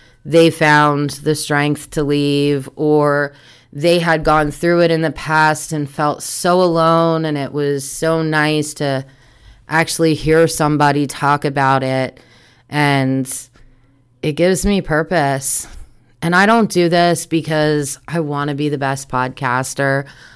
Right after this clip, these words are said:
I don't do it because I wanna have the most subscribers.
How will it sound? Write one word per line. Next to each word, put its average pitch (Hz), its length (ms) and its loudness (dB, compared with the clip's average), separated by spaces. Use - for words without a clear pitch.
I 165 100 0
don't 175 220 2
do 165 160 4
it 156 160 2
because 151 300 -2
I 156 60 -2
wanna 147 200 -2
have 143 280 0
the 143 100 -2
most 143 340 0
subscribers. 139 1080 -4